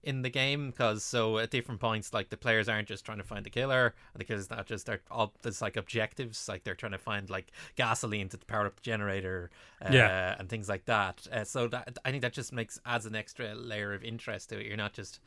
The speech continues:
Speaker 1: hunting.
Speaker 2: Yes.
Speaker 1: <laughs> You're trying to keep an eye out and survive, and also, yeah, yeah.
Speaker 2: That's good. I like
Speaker 1: Yeah.
Speaker 2: that.
Speaker 1: How it would handle elimination, though, I don't know.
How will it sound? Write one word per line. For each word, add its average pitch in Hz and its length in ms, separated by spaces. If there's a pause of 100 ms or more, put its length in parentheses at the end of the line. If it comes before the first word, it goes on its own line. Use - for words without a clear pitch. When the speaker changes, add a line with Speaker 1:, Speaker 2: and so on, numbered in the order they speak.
(280)
Speaker 1:
hunting. 101 440 (380)
Speaker 2:
Yes. 123 280
Speaker 1:
<laughs> 120 320 (800)
You're - 220
trying 170 260
to 120 80
keep 123 240
an 113 80
eye 123 220
out 107 200
and 110 160
survive, 107 540 (100)
and 98 280
also, 98 440
yeah, 98 200 (100)
yeah. 95 180 (160)
Speaker 2:
That's 151 280
good. 110 260
I 110 80
like 120 220
Speaker 1:
Yeah. 82 100
Speaker 2:
that. - 40 (100)
Speaker 1:
How 160 180
it 175 60
would 143 100
handle 139 300
elimination, 123 720
though, 160 180
I 139 100
don't 123 200
know. 101 340